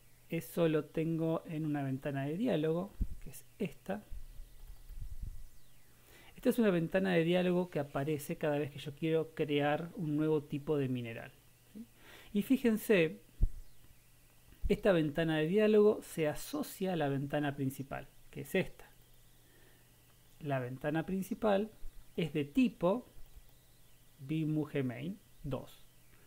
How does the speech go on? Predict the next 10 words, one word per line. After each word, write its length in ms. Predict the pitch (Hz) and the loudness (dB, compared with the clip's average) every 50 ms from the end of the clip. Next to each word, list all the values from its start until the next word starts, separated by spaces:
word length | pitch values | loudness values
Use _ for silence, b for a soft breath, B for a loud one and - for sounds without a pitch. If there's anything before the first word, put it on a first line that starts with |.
| b b b - | b b b -12
porque 240 | 147 139 135 135 | -10 -6 -4 -4
la 140 | 131 131 127 | -4 -4 -4
primera 320 | - 135 127 139 147 147 147 | -4 -4 -2 -2 0 0 0
había 180 | 143 135 127 | 0 -2 -2
salido 320 | - - 139 139 131 127 123 | -4 -8 -10 -10 -10 -10 -12
mal. 140 | 113 120 - - - - - - - _ _ _ B B B B B B B B | -14 -16 -18 -20 -20 -20 -20 -20 -20 _ _ _ B B B B B B B B
Pero 220 | - 165 165 165 - | 0 2 2 4 4
cuando 240 | 175 165 160 170 170 | 4 4 4 4 0
yo 220 | - - 233 226 | 2 2 2 4
defino 800 | 226 208 196 - - - - 214 202 175 151 143 135 131 - 139 | 4 4 2 0 -2 0 2 2 4 4 2 2 2 0 -2 -4